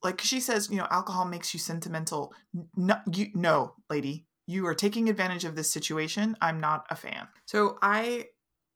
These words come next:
<sighs> there's so much talk about Epiphany.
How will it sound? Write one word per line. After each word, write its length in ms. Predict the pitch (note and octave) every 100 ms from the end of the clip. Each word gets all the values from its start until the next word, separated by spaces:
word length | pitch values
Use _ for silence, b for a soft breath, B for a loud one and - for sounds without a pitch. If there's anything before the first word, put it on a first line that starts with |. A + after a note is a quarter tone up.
| _ _ _ _ _ _ _ -
<sighs> 60 | B B B B _ B B B B -
there's 200 | G#3+ G#3
so 180 | - A3
much 220 | A3+ -
talk 240 | - G3+
about 220 | F3+ E3 D3+
Epiphany. 640 | E3+ D#3 - - -